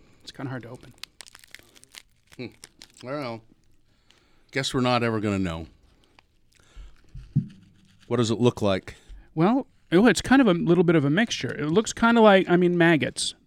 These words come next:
Speaker 1: not to be gross, kind of long rice pieces with sunflower seed looking things.
Speaker 2: Mm. It's, um, oh, shit. It's more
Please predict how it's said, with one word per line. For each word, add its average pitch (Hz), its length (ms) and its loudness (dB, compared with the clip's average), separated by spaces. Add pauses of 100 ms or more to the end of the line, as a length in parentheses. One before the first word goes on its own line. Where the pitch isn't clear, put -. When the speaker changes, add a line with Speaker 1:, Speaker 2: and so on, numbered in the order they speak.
(280)
Speaker 1:
not 147 180 -2
to - 80 -8
be 127 100 -4
gross, 127 400 -2 (760)
kind 185 120 2
of 165 60 4
long 160 380 6
rice 156 360 4
pieces 185 600 -2 (300)
with 147 520 0 (280)
sunflower 170 920 0
seed 185 300 -2
looking 180 320 -2
things. 208 460 -4 (640)
Speaker 2:
Mm. 123 280 -2 (600)
It's, 123 260 0
um, 104 240 4 (3500)
oh, 135 260 -4
shit. - 520 -8 (1120)
It's - 180 -10
more 117 300 4